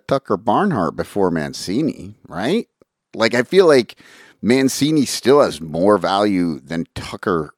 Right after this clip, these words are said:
freaking Barnhart. But I am not in charge of this team, as everyone well knows, and I don't get to make these decisions, because if I did,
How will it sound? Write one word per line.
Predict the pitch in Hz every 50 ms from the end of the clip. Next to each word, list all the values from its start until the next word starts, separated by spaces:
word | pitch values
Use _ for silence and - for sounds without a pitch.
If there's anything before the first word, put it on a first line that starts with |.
| _ _ _
freaking | - - 123 123 - - - - - _ _ -
Barnhart. | 78 82 113 151 139 - - - - - - _ _ _ _ _ _ _ _ _ _ _ _ _ _ _ _ _ _ _ _ _ - -
But | - - 151
I | 156 165 160
am | 160 151 143
not | 139 135 135 131
in | 120
charge | - 117 98 85 80
of | 73 73
this | 78 76 73 -
team, | - - 78 76 76 76
as | 73 69 73
everyone | 78 71 73 78 78 78 80 80 78 80 80 78 80 82 82 _
well | - 73 82 98 110 113 117 113
knows, | 110 110 110 107 107 107 107 107 107 101 - - - - _ -
and | - 85 87 87 87 87 85 85 85 82 -
I | - 92 92
don't | 95 98 98 87 -
get | 101 90
to | - 92
make | 101 101 90 -
these | 110 104 98 95
decisions, | - 95 - 110 110 104 92 87 82 73 69 -
because | 85 78 85 82
if | 85 82
I | 92
did, | 87 117 127 123 117 110 98 -